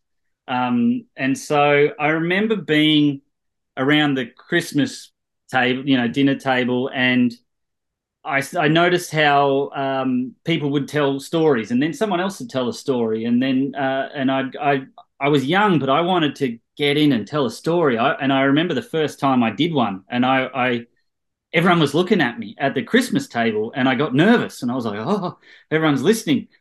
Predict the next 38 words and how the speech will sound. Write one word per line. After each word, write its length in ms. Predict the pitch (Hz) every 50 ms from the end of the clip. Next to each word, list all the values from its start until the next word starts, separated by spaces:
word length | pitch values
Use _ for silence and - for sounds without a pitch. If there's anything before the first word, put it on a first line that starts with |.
| _
But 120 | - 139 139
I 20 |
told 260 | 139 180 180 180 165
this 140 | 143 139 -
story, 300 | - 190 208 233 240 196
and 80 | 143 131
it 80 | 117
got 160 | - 160 156
a 40 | 135
laugh 380 | 120 120 127 147 170 190 190 -
at 100 | 175 -
the 180 | 131 120 123 127
end, 160 | 127 123 117
and, 200 | 117 120 123 123
and 200 | - 139 127 131
I 100 | 127 131
was 160 | 135 127 113 127
like, 200 | 127 120 120 -
"Oh, 400 | 147 196 226 240 208 143 120 113
that's 320 | 110 135 196 240 - -
how 140 | - 247 240
you 200 | 214 156 135 123
do 260 | 117 131 123 117 110
it." 120 | 107 107 - -
And 200 | 139 127 127 117
so 400 | - 143 139 139 139 135 135 135 - _ _ _ _ _ _ -
I 80 | 143
think 160 | 135 - 123
I 100 | - 151
learnt 500 | 139 135 127 131 139 156 190 190 185 -
that 300 | 117 123 117 117 117 -
just 220 | - 135 123 - -
from 160 | - 139 127
my 200 | 127 123 117 113
family 520 | - - 131 135 151 165 165 143 123 117
in 80 | 113 110
the 80 | 113 107
beginning. 580 | 101 117 110 127 147 147 127 117 113 120 -